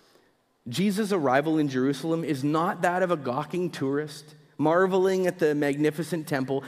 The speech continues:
nor of a pious worshiper offering pra-, prayer or sacrifice. He comes as Lord and King,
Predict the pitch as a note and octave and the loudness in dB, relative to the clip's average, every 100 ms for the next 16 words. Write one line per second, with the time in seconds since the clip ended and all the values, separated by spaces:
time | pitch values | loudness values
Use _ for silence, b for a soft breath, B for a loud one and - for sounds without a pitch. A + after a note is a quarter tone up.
0 | B F3 G#3 A3+ F#3 E3 F#3 G3+ G3+ F3 | B 2 4 4 2 0 -2 -2 -4 -2
1 | F3+ F3+ F3 E3 D3 D3+ D#3 D#3 D3 D3 | -2 -2 -2 -4 0 -2 -2 -4 -4 -4
2 | C#3+ - - D3+ C#3 B2 B B C3+ - | -6 -6 -4 -2 0 -2 B B -4 -2
3 | D3+ D#3+ C#3 - G#2 G#2 - - b b | -6 -4 -8 -8 -12 -12 -20 -20 b b
4 | b b b _ - D3+ D#3 F#3+ E3+ D3+ | b b b _ -6 -6 0 0 2 0
5 | D3 C#3 B2 B2+ D3 F3 G3 G3+ F#3 D#3 | 0 -4 -2 -2 0 2 2 0 -2 -4
6 | D3 D3 - E3 A#2 F#2+ G2+ | -4 -6 -8 -4 -4 -4 -8